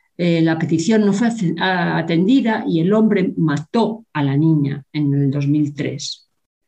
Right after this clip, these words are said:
Y la pregunta es, ¿por qué no la creyeron a Ángela? Pues por el prejuicio de que las mujeres mienten para dañar a sus exparejas y que el maltratador puede ser un buen padre. Tantas veces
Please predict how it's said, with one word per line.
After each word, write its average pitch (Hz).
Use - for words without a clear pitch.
Y 170
la 165
pregunta 180
es, 202
¿por 165
qué 214
no 262
la 185
creyeron 170
a 185
Ángela? 160
Pues 170
por 165
el 160
prejuicio 269
de 196
que 202
las 170
mujeres 214
mienten 262
para 180
dañar 190
a 175
sus 240
exparejas 220
y 226
que 262
el 262
maltratador 262
puede 233
ser 240
un 233
buen 247
padre. 208
Tantas 208
veces 208